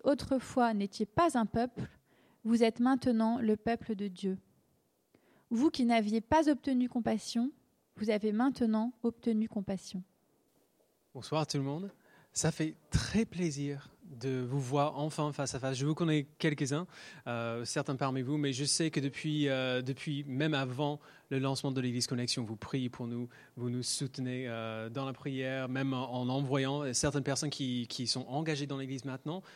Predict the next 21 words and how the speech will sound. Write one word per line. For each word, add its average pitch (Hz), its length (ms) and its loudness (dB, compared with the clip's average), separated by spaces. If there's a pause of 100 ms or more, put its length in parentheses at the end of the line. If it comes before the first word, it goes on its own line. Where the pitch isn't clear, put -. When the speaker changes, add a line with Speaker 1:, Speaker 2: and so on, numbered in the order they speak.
(160)
Speaker 2:
ont 131 140 -4
été, 135 440 0
euh, 120 260 0
envoyées 147 500 2
chez 143 280 0
nous 151 220 -2
par 139 180 -2
vous. 147 160 -6 (560)
Euh, 113 260 -8
sont 143 140 -2
venus 135 260 -2
ici, 160 300 0
chercher 139 340 0
une 131 80 -4
église, 131 380 -4
ils 123 60 -8
venaient 127 200 -4
de 123 80 -2
déménager 123 500 -4
à 113 60 -4
Paris 123 400 -6